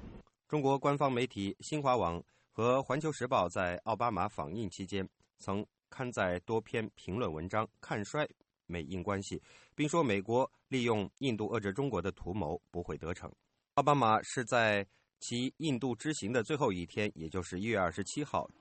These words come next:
在新德里接受C N N采访的。采访期间，奥巴马提及去年十一月的北京之行，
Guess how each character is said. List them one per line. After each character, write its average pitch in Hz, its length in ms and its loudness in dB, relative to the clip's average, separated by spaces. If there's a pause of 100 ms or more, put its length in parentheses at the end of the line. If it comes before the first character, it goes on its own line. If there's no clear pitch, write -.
(140)
在 127 240 6
新 170 200 0
德 156 140 2
里 98 200 -4
接 104 200 -2
受 85 280 -2
C 104 260 -4
N 98 180 0
N 98 160 0
采 87 240 -6
访 69 240 -8
的。 82 160 -6 (580)
采 127 140 -2
访 123 180 4
期 123 160 -6
间， 123 180 2
奥 117 180 2
巴 127 120 8
马 101 280 6
提 - 260 -6
及 107 280 -2 (100)
去 - 180 -4
年 104 320 0
十 - 180 -6
一 123 60 -2
月 120 160 2
的 95 140 0
北 85 160 -6
京 131 180 -2
之 143 140 -4
行， 90 300 -2